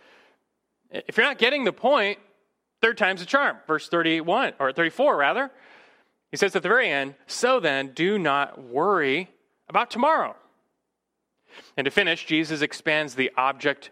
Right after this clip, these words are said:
of worry to include the future now, so nothing today or tomorrow merits the response of worry. He's forbidding worry among his disciples entirely.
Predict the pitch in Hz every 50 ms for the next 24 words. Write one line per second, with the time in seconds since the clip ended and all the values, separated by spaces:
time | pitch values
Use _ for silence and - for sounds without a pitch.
0 | _ - 135 131 113 110 117 117 127 135 139 147 151 151 147 - - 190 180 160
1 | - - 180 175 175 151 143 127 - - - 185 214 254 240 - 269 254 240 240
2 | 240 262 262 254 - - - - - _ _ - 156 135 143 170 - - 131 117
3 | - - 135 151 180 214 233 226 226 220 - - _ _ _ _ - 208 262 277
4 | 277 - 185 147 135 135 135 139 135 131 127 127 127 135 135 143 147 151 147 -
5 | - - 151 131 135 131 - - - 107 104 107 110 - - - - _ 117 107
6 | 104 101 95 - - _ _ _ _ _ _ - 120 117 113 107 107 101 95 -
7 | _ _ _ _ _ _ _ _ _ _ _ _ _ _ - _ _ - 147 139
8 | 123 - - _ _ _ - - 143 135 117 - 151 180 208 226 220 226 226 214
9 | - - 139 123 120 127 135 156 180 170 147 131 120 120 120 - - 135 147 143
10 | 143 151 156 147 135 - - 131 - - 147 139 151 - 127 117 113 110 - -
11 | _ _ _ _ - - - - - 185 214 254 254 190 131 110 92